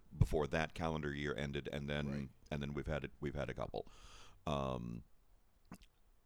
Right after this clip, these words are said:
Speaker 1: but, I mean, there's a lot of folks I only get to see, you know, here at the shows.
Speaker 2: Oh, that's true.
Speaker 1: Um,
Speaker 2: Yeah.
Speaker 1: and, you know, because we're all adults,
Speaker 2: Yeah.
Speaker 1: we're all old, we've all
Speaker 2: Yes.
Speaker 1: got stuff going on.
Speaker 2: Yeah.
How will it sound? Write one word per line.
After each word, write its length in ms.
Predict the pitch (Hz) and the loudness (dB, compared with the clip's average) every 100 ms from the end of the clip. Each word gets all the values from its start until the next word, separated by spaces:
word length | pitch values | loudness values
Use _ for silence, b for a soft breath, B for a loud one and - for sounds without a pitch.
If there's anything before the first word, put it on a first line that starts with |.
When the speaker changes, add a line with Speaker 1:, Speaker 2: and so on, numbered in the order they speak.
| - - - - | -20 -20 -4 2
Speaker 1:
but, 140 | 82 | 4
I 40 | |
mean, 100 | 78 | 4
there's 160 | 85 87 | 0 0
a 40 | |
lot 140 | 85 82 | 2 2
of 60 | |
folks 240 | 82 76 82 | 2 0 0
I 40 | |
only 180 | 71 73 | -2 -2
get 160 | 69 - | -8 -8
to 60 | |
see, 440 | - 87 82 71 - - - - | -2 2 2 0 -6 -16 -18 -4
you 80 | 73 | -2
know, 60 | |
here 260 | - 82 67 | 0 0 0
at 100 | - | -2
the 60 | - | -4
shows. 480 | 85 60 57 60 117 | 0 0 0 -2 0
Speaker 2:
Oh, 140 | 113 | 0
that's 220 | 104 98 | 0 -4
true. 260 | - 90 76 | -8 -6 -4
Speaker 1:
Um, 300 | 65 62 104 | -2 -2 -4
Speaker 2:
Yeah. 240 | 101 98 98 - - | -4 -6 -10 -8 -2
Speaker 1:
and, 400 | 78 69 67 - 71 | 0 0 -4 -10 -12
you 120 | 60 | -12
know, 60 | - - - | -12 -18 -6
because 340 | 76 - 76 80 | -4 -2 -4 -2
we're 160 | 76 | -2
all 160 | 78 87 | -2 -2
adults, 500 | 73 60 - - - - | -2 -2 -4 -10 -12 -8
Speaker 2:
Yeah. 200 | 101 60 | -6 -4
Speaker 1:
we're 120 | 71 | -2
all 240 | 69 76 - | 0 0 2
old, 380 | 64 57 58 - - - | 2 0 -4 -10 -18 -6
we've 200 | 73 71 | 0 2
all 120 | 69 | 2
Speaker 2:
Yes. 80 | 78 | 2
Speaker 1:
got 180 | 76 73 | 2 0
stuff 220 | - 76 | 0 -2
going 300 | 85 76 78 | 0 0 0
on. 260 | 62 53 60 | 0 -2 -6
Speaker 2:
Yeah. 220 | 101 - | -8 -8